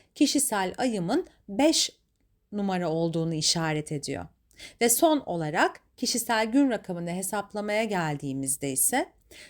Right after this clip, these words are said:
takvim günü olan rakamı seçiyoruz ve bunu kişisel ay rakamımızla topluyoruz. Farz edelim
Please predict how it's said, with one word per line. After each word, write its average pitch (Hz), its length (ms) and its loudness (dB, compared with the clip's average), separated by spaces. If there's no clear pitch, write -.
takvim 302 500 4
günü 233 160 0
olan 190 500 -2
rakamı 202 320 -4
seçiyoruz 277 840 -2
ve 262 160 6
bunu 254 380 2
kişisel 294 560 0
ay 277 240 2
rakamımızla 185 640 -2
topluyoruz. - 840 -6
Farz 370 380 6
edelim 226 460 2